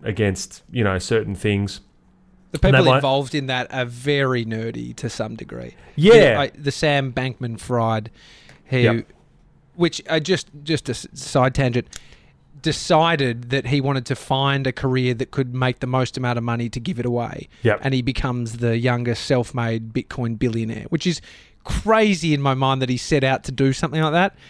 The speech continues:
Speaker 2: and it happens, right?
Speaker 1: Yeah.
Speaker 2: Sorry, sorry for the
Speaker 1: No, no,
Speaker 2: interjection,
Speaker 1: yeah, but
Speaker 2: but it
Speaker 1: that's,
Speaker 2: is
Speaker 1: that's true, yeah. And it's 'cause it's, it's, it's a, it's a spreadsheet analysis, but there's
Speaker 2: Yeah.
Speaker 1: no, one of the failings of that, uh, there, there are certainly, there's posi-, positive elements to trying to do the best with the money that you're spending, a hundred percent.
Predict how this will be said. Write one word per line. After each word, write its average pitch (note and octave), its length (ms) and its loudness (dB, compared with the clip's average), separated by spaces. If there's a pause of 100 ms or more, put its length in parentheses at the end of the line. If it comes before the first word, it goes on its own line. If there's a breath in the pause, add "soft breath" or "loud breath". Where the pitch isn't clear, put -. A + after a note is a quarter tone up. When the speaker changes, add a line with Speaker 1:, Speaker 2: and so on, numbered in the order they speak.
(140)
Speaker 2:
and C#3 120 0
it B2+ 100 0
happens, A#2 520 -2
right? B2+ 280 2 (120)
Speaker 1:
Yeah. G#2+ 160 -4 (1200 soft breath)
Speaker 2:
Sorry, G#2 300 -8
sorry G2+ 220 -2
for - 160 -10
the G#2+ 80 0
Speaker 1:
No, F3 260 8
no, D3+ 120 4
Speaker 2:
interjection, D3 280 4
Speaker 1:
yeah, E3+ 120 8
but C#3 80 0
Speaker 2:
but D#3+ 80 6
it D#3 40 2
Speaker 1:
that's, E3+ 160 6
Speaker 2:
is G3+ 140 0
Speaker 1:
that's D#3 200 2
true, F3 220 4
yeah. B2+ 300 2
And C#3+ 100 4
it's D3 140 0
'cause E3 180 2
it's, E3 220 0
it's, D3+ 180 -2
it's D#3 220 -4
a, D3+ 120 6 (120)
it's D#3 160 -4
a D3+ 60 2
spreadsheet D3+ 520 0
analysis, A#2+ 480 2
but C#3 220 2
there's C#3+ 160 2
Speaker 2:
Yeah. D3+ 60 2
Speaker 1:
no, E3 400 4 (480 loud breath)
one C#3+ 160 4
of D3+ 80 4
the B2+ 100 4
failings B2 640 2
of F#2+ 140 -2
that, G2+ 340 0 (460)
uh, F3+ 120 6
there, F3 300 4
there D3+ 160 4
are C#3+ 60 4
certainly, D3+ 300 0
there's A#2+ 240 4
posi-, A2+ 300 0 (260)
positive A#2 380 0
elements A2 360 0
to G#2+ 120 -4
trying A2 240 -2
to G#2 80 0
do A2 160 0
the G2+ 60 0
best G2 200 -2
with - 120 -10
the G2+ 40 -6
money G2+ 220 -4
that F#2+ 60 -4
you're G2+ 100 -10
spending, - 420 -6
a G2+ 120 -4
hundred C#3 260 2
percent. - 380 -6